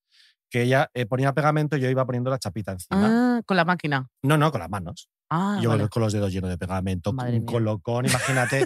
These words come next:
Speaker 2: <laughs>
Speaker 1: Sí es verdad que me dejaba poner lo que yo quisiera en la tele a cambio.
Speaker 2: Bueno,
Speaker 1: Que
Speaker 2: ni
Speaker 1: por
Speaker 2: tan
Speaker 1: su-,
Speaker 2: mal.
Speaker 1: por supuesto siempre era el súper y cosas así.
Speaker 2: Bueno, y así has nacido contra esta cultura televisiva.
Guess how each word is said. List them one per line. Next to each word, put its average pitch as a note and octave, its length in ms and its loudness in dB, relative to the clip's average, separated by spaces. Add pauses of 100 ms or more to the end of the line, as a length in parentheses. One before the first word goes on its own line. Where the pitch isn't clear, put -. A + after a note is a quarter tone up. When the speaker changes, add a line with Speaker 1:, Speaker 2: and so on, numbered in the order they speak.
(140)
Speaker 2:
<laughs> - 120 -12
Speaker 1:
Sí - 160 0
es C#3+ 80 4
verdad D#3+ 240 6
que E3+ 140 6
me D#3+ 100 4
dejaba D#3+ 320 6
poner D3+ 180 2
lo D#3+ 100 4
que C3+ 80 -2
yo C3+ 100 2
quisiera C#3 320 2
en C#3+ 60 2
la A2+ 100 0
tele A2+ 220 -4
a A2 80 -2
cambio. E2 380 -10 (360)
Speaker 2:
Bueno, D#3 240 -2
Speaker 1:
Que F#3 60 2
Speaker 2:
ni F3+ 40 4
Speaker 1:
por E3+ 100 4
Speaker 2:
tan C#3+ 80 2
Speaker 1:
su-, D#3 60 0
Speaker 2:
mal. E3 320 4
Speaker 1:
por A2+ 140 0
supuesto B2 220 2
siempre A#2+ 260 0
era A#2+ 100 0
el F#2+ 80 -4
súper A#2 440 0 (200)
y A2+ 80 -6
cosas G#2+ 260 -4
así. A2 420 -4
Speaker 2:
Bueno, C#3 300 -2
y F3 140 0
así D#3 200 0
has C#3+ 80 -2
nacido D#3 340 -2
contra C3+ 240 -6
esta - 200 2
cultura D#3+ 380 2
televisiva. D3 640 2